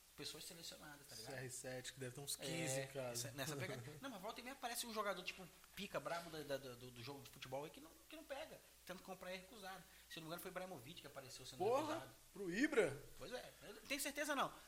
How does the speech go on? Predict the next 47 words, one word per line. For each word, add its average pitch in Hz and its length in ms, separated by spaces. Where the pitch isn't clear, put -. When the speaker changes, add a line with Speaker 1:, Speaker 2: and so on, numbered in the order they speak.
Speaker 1:
Mas 165 180
é 208 40
um, 220 260
um 214 60
negócio 214 280
dessa 233 180
pegada, 240 300
sim. 277 220
Os 160 100
caras 180 200
grandão, 220 480
aí 165 140
vira 180 160
notícia. 240 400
Speaker 2:
Aham. 156 180
Speaker 1:
O 151 40
Rolls 156 180
Royce 170 240
recusa 170 340
a - 20
venda 160 240
de - 100
carro 156 220
pra 175 120
fulano. 180 420
Speaker 2:
É, 143 480
Speaker 1:
Justin 170 200
Speaker 2:
e - 20
o 190 40
Speaker 1:
Bieber, 196 280
que 196 60
é 196 40
o 208 40
Speaker 2:
valor, - 20
o - 20
Speaker 1:
Rolls 220 160
Speaker 2:
valor 202 200
Speaker 1:
Royce. 208 100
Speaker 2:
da 208 100
parada 208 640
só - 160
aumenta. 214 220
Speaker 1:
Exatamente. - 680
Speaker 2:
A 202 40
Speaker 1:
É, - 20
por 175 120
exemplo, 185 140